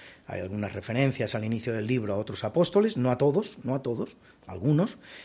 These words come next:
y luego ya se concentra en lo que es la, la vida de Pablo. Es decir, eh, en, con los Hechos de los Apóstoles y las cartas de Pablo reconstruyes la vida de Pablo perfectamente.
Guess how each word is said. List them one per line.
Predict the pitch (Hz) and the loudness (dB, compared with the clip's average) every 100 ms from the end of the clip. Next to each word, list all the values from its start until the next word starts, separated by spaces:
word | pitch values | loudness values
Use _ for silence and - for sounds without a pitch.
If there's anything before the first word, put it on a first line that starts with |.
| - | -10
y | 120 | -6
luego | 113 113 | -2 -2
ya | 113 117 120 | 2 2 2
se | - | -2
concentra | 101 92 110 101 104 | -8 -8 -8 -8 -6
en | 98 | -6
lo | 87 | -8
que | 90 92 | -10 -10
es | 87 | -8
la, | 90 87 82 | -8 -8 -10
la | 90 | -8
vida | 98 104 92 | -6 -4 -6
de | 92 | -8
Pablo. | 92 87 82 | -8 -10 -10
Es | 87 | -10
decir, | 90 101 95 | -8 -8 -6
eh, | 92 98 | -8 -6
en, | 101 | -8
con | 101 117 | -8 -6
los | 110 | -4
Hechos | 123 135 | -2 0
de | |
los | 127 | 2
Apóstoles | 120 127 120 110 - - - - | 0 0 -2 -4 -8 -12 -12 0
y | |
las | 131 113 | 0 2
cartas | - 135 131 | 4 4 4
de | 123 117 | 2 4
Pablo | 131 131 147 | 6 6 4
reconstruyes | 117 113 113 - 139 110 98 | 2 -4 -4 -2 0 0 -2
la | 101 | -4
vida | 107 | -4
de | 104 | -4
Pablo | 104 107 113 | -4 -4 -4
perfectamente. | 107 92 95 85 87 82 | -6 -8 -10 -12 -14 -16